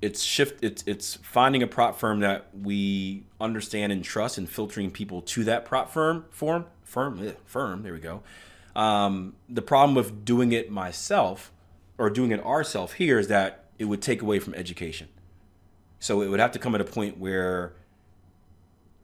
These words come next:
one of us has basically said, "We're kinda done with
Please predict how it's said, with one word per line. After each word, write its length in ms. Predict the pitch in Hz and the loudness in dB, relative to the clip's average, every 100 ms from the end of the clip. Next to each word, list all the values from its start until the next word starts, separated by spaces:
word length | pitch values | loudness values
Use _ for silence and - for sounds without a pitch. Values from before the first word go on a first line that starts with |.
| _ | _
one 280 | 101 104 113 | -2 2 4
of 140 | 104 | 6
us 480 | 110 104 - - - - - - _ _ - | 4 4 -2 -6 -12 -18 -20 -20 _ _ -10
has 220 | 104 98 | -6 -2
basically 420 | 117 123 120 95 | 4 4 4 -4
said, 260 | 90 98 87 | 0 0 0
"We're 80 | 98 | -4
kinda 240 | 107 95 | -2 -2
done 400 | 82 92 92 92 | -2 -2 -2 -2
with 320 | 92 - - | -4 -6 -12